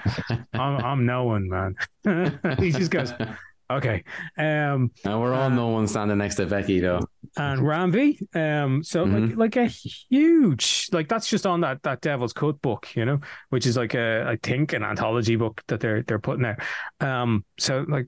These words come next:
Speaker 2: just huge amount of talent. I believe
Speaker 1: Yeah.
Speaker 2: the publishing model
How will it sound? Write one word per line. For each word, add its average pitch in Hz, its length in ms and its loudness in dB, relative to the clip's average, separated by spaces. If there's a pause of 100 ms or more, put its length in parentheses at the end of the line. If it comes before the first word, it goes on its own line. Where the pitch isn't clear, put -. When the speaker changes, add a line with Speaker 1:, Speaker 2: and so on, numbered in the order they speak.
Speaker 2:
just - 280 -4 (380)
huge 160 460 2
amount 113 240 0
of - 60 -2
talent. 107 320 -2 (100)
I 147 140 0
believe 127 800 2 (160)
Speaker 1:
Yeah. 127 60 0
Speaker 2:
the 101 60 -8 (160)
publishing 139 480 2
model 165 440 2